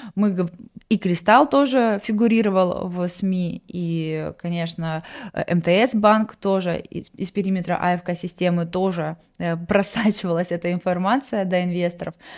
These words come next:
Поэтому будет бум I P O, как минимум, вот, э, пока ключевая ставка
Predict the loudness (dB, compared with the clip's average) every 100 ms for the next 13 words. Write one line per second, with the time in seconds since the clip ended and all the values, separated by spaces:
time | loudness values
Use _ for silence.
0 | -4 -2 0 0 -2 0 2 2 2 2
1 | 2 0 -2 -2 0 0 -2 -4 0 2
2 | 0 -2 -6 -10 -8 -8 -6 -2 2 0
3 | 0 -10 -6 0 0 0 0 0 -2